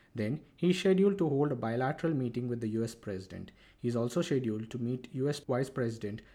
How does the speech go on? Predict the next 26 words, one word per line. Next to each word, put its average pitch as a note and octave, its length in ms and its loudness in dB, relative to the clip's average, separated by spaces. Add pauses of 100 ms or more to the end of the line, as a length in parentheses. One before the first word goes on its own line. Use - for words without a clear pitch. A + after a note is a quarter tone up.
(120)
Kamala A#2+ 300 0
Harris. G2+ 480 -8 (420)
He - 140 -2
will C#3 120 4
also C3 300 2
be F3 160 0
meeting D3 460 0 (180)
Japanese C3+ 440 2
Prime D3 280 0
Minister C#3+ 400 -2
Yoshihide D#3 960 0
Suga C#3 440 -2 (520)
and D3 320 -2
Australian F3 500 4
Prime C#3+ 180 0
Minister B2 360 -4 (160)
Scott - 380 -4
Morrison. A2 440 -6 (340)
He B2+ 140 0
will C#3 140 4
also C#3 260 0
attend C3+ 360 0
the B2+ 80 -2
first D#3 280 -4
in-person E3 600 2
meeting C3 380 -2